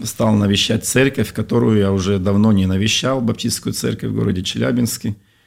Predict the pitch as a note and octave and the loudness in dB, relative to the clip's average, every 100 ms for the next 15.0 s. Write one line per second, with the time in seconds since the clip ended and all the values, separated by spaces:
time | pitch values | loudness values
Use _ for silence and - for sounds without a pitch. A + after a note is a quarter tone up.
0 | _ _ _ - - A2 G#2 F#2 F2 G2 | _ _ _ -6 4 6 6 2 0 2
1 | B2+ A#2 A#2 G#2 - - _ _ _ _ | 2 4 2 2 -2 -20 _ _ _ _
2 | _ G#2 F#2 F2 E2 - - G2 G2 G2+ | _ -4 0 0 -2 -8 -2 0 2 2
3 | A#2 A#2 - - - - - - - - | 4 2 2 -4 -8 -14 -20 -14 -10 -2
4 | G#2 F#2 G2 F#2+ G#2+ A#2+ A#2 G#2+ G2 G2 | -2 0 2 2 4 4 4 4 0 -6
5 | _ _ G2 F#2 A2 G#2 F#2+ G#2 G#2+ G2+ | _ _ -8 -2 0 2 2 2 2 2
6 | G2 F#2+ - A2+ G#2+ F#2 F2+ A2 G#2+ A2+ | 2 0 -2 0 2 2 0 -2 0 2
7 | A#2 A#2 A#2 G2+ G#2 G2+ F#2+ F#2+ _ _ | 2 0 -2 0 0 0 -2 -4 _ _
8 | _ _ - G#2 G2 - - - - G2+ | _ _ -4 2 2 0 -10 -14 -10 -6
9 | G2 G2+ F#2 G2+ - - G#2+ B2 G#2 G2 | -4 -2 -2 -4 -4 -2 -2 -2 0 0
10 | F#2+ - G2+ G2 - G#2+ G#2+ G2 F#2+ F#2+ | 0 0 0 0 0 0 0 0 0 0
11 | G2+ - A2 G2 - _ _ _ _ G2+ | -2 0 0 -2 -4 _ _ _ _ -2
12 | A2 A#2+ G#2+ G2+ G2 B2 C3 A#2 A2 - | 0 2 2 2 2 2 4 2 0 0
13 | A2 - - _ _ _ _ - _ _ | 0 -2 -14 _ _ _ _ -20 _ _
14 | - A2 G2+ G2 F#2+ - - - - | -8 -2 0 0 -2 -8 -18 -18 -18